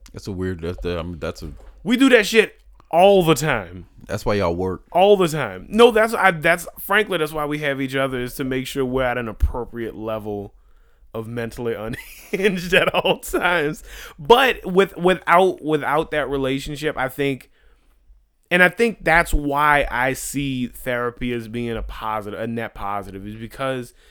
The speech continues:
Speaker 2: just like we were saying earlier, there's a lot of things I can't necessarily talk to you and <laughs> there's some shit I can't talk to <laughs> about.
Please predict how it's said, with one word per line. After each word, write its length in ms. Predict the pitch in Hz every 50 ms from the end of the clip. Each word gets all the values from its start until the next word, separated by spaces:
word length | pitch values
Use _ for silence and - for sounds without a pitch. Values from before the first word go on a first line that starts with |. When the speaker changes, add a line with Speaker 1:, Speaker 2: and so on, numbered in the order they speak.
| - _ _ _ _ _ _ _ _ _ _ _ - 156
Speaker 2:
just 220 | 131 175 240 226 -
like 140 | 214 208
we 100 | 196 196
were 60 | 185 170
saying 220 | - 170 156 143
earlier, 280 | 120 135 143 131 127 123
there's 140 | 135 190 214 220
a 40 |
lot 220 | 208 175 175 175 170
of 60 | 160
things 200 | 165 156 151 135
I 120 | 117 120 127
can't 300 | - - 160 156 113 95
necessarily 520 | 131 139 123 123 120 139 127 123 120 123 120
talk 240 | - 127 117 113 -
to 60 | 117
you 160 | 123 120 120
and 80 | 113 107 988
<laughs> 800 | 988 988 988 988 988 988 988 988 988 - - - - - - -
there's 180 | - 208 349
some 100 | 415 370
shit 180 | - - 226 214
I 80 | 208
can't 240 | 208 - 214 208 202
talk 280 | 202 196 196 196 196 -
to 260 | 190 180 170 147 - - - - - 988 988 988 988 988
<laughs> 480 | 988 988 988 988 988 - _ _ _ -
about. 260 | 76 67 53 -